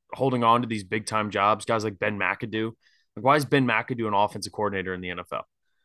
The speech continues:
Why was Jason Garrett an, an offensive coordinator after being fired from the Dallas job? Right. Uh, and, and I think Matt Canada is another one that's just clearly he's in over his head. Clearly he's not the right guy for this position.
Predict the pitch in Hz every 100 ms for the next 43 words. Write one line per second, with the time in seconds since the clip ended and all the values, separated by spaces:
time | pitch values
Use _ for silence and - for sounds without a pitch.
0 | _ - 123 139 123 - 127 120 110 110
1 | 101 92 101 101 101 101 95 98 - 107
2 | 101 95 98 95 98 92 95 - 92 92
3 | 90 - 90 87 82 _ _ _ 104 98
4 | 92 87 - 69 - _ _ _ _ _
5 | 92 95 - _ _ 98 92 87 82 -
6 | _ _ _ - 117 117 120 117 117 120
7 | 120 113 123 120 107 110 120 113 90 90
8 | - 98 - - 127 147 131 117 101 -
9 | _ _ - 127 135 131 123 110 107 107
10 | 104 - - 117 135 131 123 113 101 107
11 | 104 - _ _ _ - 104 98 107 92
12 | 95 98 98 98 95 90 - _ _ 107
13 | 98 - 95 98 107 104